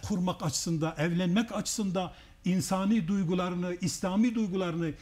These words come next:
yeterince biz eğer temin etmezsek onları kimin vicdanına teslim edeceğiz? Elbette ki onları terör örgütlerinin ve bu hareketlerin vicdanına te-, teslim edeceğiz.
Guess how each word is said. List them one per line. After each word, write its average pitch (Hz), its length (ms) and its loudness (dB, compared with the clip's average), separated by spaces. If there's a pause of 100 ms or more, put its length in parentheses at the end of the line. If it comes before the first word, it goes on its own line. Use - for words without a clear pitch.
(140)
yeterince 175 760 0
biz 165 220 0
eğer 165 340 -2
temin 165 300 0
etmezsek 170 520 -2 (280)
onları 180 380 0
kimin 311 420 2
vicdanına 131 480 0
teslim 131 300 -4
edeceğiz? 123 500 -2 (1600)
Elbette 151 440 -2
ki 190 160 -4
onları 139 460 2 (480)
terör 151 280 2
örgütlerinin 160 680 0
ve 131 140 0
bu 220 60 2
hareketlerin 165 680 0
vicdanına 135 420 0
te-, 127 180 -6 (260)
teslim 143 300 0
edeceğiz. 120 460 0